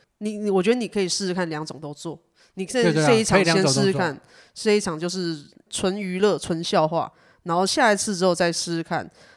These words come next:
Speaker 1: 多表达一点自己想讲的东西的时候，那个感觉会不一样。因为我是看了任杰跟李安之后才感受到，哇，他们在表达自己人生的时候，会让我觉得，哦，很有生命力。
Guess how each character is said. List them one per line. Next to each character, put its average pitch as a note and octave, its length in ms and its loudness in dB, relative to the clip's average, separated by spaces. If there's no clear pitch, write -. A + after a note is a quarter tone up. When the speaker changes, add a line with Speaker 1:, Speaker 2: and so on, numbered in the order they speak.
Speaker 1:
多 A#3+ 180 6
表 E3+ 240 0
达 D#3+ 200 -2
一 E3+ 40 0
点 D#3+ 100 -6
自 D#3+ 140 -10
己 F3 100 -4
想 D#3+ 220 -8
讲 D#3 180 -12
的 - 100 -14
东 D#3+ 200 -10
西 D#3+ 140 -12
的 D3 40 -10
时 E3 100 -8
候， D#3+ 60 -4
那 G3 80 2
个 G3 80 4
感 D3 160 -8
觉 F3+ 100 -10
会 D#3 100 -8
不 D#3 220 -14
一 A#2 100 -14
样。 D3+ 180 -14
因 C4+ 80 -2
为 C#4+ 60 6
我 F#3 220 6
是 A3 180 -6
看 G#3+ 260 -2
了 E3 220 -6
任 E3 240 -10
杰 D#3 300 -10
跟 E3 260 -10
李 D3 140 -14
安 E3 420 -12
之 F3 160 -8
后 E3+ 160 -6
才 E3 160 -8
感 D3+ 180 -6
受 F3 180 -4
到， E3 220 -2
哇， F#3 180 -6
他 - 100 -6
们 G#3 80 -6
在 F#3 140 -2
表 D#3+ 220 -6
达 D3+ 120 -8
自 G3 140 -8
己 F3 60 -4
人 D3+ 200 -10
生 E3+ 140 -6
的 E3 100 -6
时 D#3+ 140 -10
候， D#3+ 180 -8
会 G#3+ 160 2
让 F#3+ 100 0
我 E3 120 -4
觉 D#3+ 120 -10
得， E3 200 -8
哦， G3 200 -2
很 F3+ 280 -4
有 G3 80 2
生 E3+ 200 -6
命 E3 180 -10
力。 D#3 160 -16